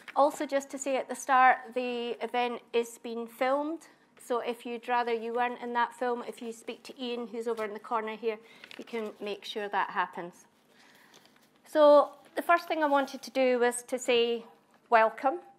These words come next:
This is obviously the Meet the Charity Regulator event. It's really important for us to get out to meet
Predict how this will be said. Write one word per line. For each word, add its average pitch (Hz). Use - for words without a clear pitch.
This -
is 233
obviously 233
the 214
Meet 214
the 208
Charity 214
Regulator 208
event. 220
It's -
really 254
important 202
for 233
us 226
to -
get -
out 226
to 240
meet 233